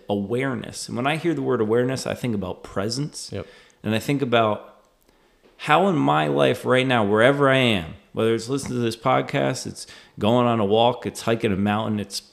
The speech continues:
Speaker 1: shooting a basketball, how can I just be truly there?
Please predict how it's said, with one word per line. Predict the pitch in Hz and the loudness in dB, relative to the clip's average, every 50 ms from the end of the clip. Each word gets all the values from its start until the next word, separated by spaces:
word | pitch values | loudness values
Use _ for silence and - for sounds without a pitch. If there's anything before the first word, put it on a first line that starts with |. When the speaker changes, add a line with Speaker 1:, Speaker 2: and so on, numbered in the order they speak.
| _ _ | _ _
Speaker 1:
shooting | - - - 131 131 135 139 | -10 -2 2 2 2 4 2
a | 139 | 2
basketball, | 131 127 113 107 101 - - 98 85 85 87 - - _ _ _ _ _ _ _ _ _ | 4 4 4 4 2 0 -6 -8 -8 -8 -10 -12 -14 _ _ _ _ _ _ _ _ _
how | - - 139 156 175 | 0 6 6 6 6
can | 170 - 156 143 | 6 2 0 0
I | 127 135 135 135 135 | 2 2 2 2 2
just | 120 120 123 113 - 107 | 0 0 -2 -2 -4 -4
be | 104 117 113 107 | -2 -2 -2 -2
truly | 104 - - - - - 151 160 180 196 214 220 208 196 196 190 185 | -2 -4 -4 -4 -4 0 4 4 6 6 6 4 2 2 0 0 0
there? | 165 147 160 170 175 127 82 - - - | 0 2 2 2 2 2 -2 -4 -8 -14